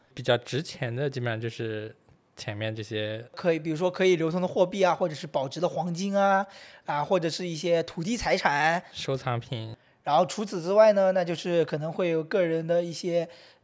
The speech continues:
Speaker 2: 记忆，带有记忆点的一些非常私密的东西，可能会，呃，传交给下一代，作为下一代对自己的纪念之类的。
Speaker 1: 我想到前几天看到一个视频，一个房间里面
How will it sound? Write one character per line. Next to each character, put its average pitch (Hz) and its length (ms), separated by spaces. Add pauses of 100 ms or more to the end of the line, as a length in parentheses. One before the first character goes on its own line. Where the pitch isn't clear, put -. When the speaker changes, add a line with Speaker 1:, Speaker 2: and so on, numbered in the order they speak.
(140)
Speaker 2:
记 233 180
忆， 185 240
带 185 140
有 165 100
记 190 320
忆 185 60
点 156 200
的 131 140
一 156 80
些 151 480 (160)
非 - 120
常 190 140
私 220 240
密 285 120
的 185 120
东 170 160
西， 185 260
可 160 160
能 143 120
会， 156 240 (360)
呃， 147 200
传 170 200
交 190 140
给 165 80
下 190 220
一 156 40
代， 151 240 (520)
作 185 180
为 180 380 (180)
下 220 200
一 180 60
代 175 120
对 190 200
自 - 160
己 175 80
的 147 80
纪 220 240
念 220 340
之 - 120
类 135 160
的。 117 140 (180)
Speaker 1:
我 - 60
想 139 200
到 139 160
前 135 240
几 156 80
天 143 380 (200)
看 - 180
到 139 100
一 135 80
个 139 80
视 - 220
频， 131 420 (380)
一 131 100
个 139 100
房 117 240
间 139 240
里 131 120
面 107 360